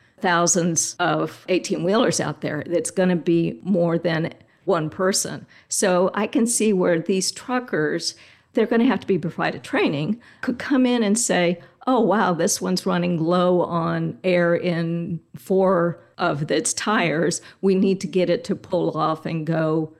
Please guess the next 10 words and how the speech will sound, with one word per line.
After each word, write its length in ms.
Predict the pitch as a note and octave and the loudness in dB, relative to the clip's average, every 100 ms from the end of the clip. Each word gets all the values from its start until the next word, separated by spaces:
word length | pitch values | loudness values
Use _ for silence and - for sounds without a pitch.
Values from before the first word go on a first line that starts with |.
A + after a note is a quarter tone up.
| _ | _
to 120 | - F3 | -2 0
this 280 | F3 E3 - | 2 0 -2
place 440 | - D#3+ D3+ - | -6 -4 -2 -2
where 160 | D3+ D#3+ | -2 -2
we 340 | D3+ D#3 D#3+ - _ | -2 -2 -6 -10 _
can 380 | - F3+ D#3+ D3+ | -6 -4 -2 -6
take 220 | - F#3 | -6 -8
care 200 | - G3 | -2 0
of 140 | F#3 F#3+ | 0 -2
it." 220 | C#3 - | -6 -10